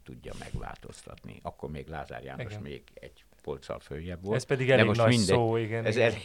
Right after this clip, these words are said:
Speaker 1: ez elég nagy szó, és akkor megértettük.
Speaker 2: És valószínűleg elég pontosan leírja, igen, hogy ezek milyen-milyen
Speaker 1: Igen.
Speaker 2: kövesedtek be. Hát meglátjuk, hogy újabb húsz év múlva majd, ö, egy, reméljük,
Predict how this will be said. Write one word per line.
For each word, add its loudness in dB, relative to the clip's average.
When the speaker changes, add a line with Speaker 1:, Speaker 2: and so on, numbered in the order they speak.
Speaker 1:
ez -2
elég 2
nagy -8
szó, -12
és -14
akkor -6
megértettük. -10
Speaker 2:
És -12
valószínűleg 0
elég 0
pontosan -4
leírja, 0
igen, -2
hogy -2
ezek -4
milyen-milyen -2
Speaker 1:
Igen. -16
Speaker 2:
kövesedtek 0
be. 6
Hát 2
meglátjuk, 4
hogy -4
újabb -2
húsz -10
év -6
múlva -4
majd, 0
ö, -2
egy, -6
reméljük, -4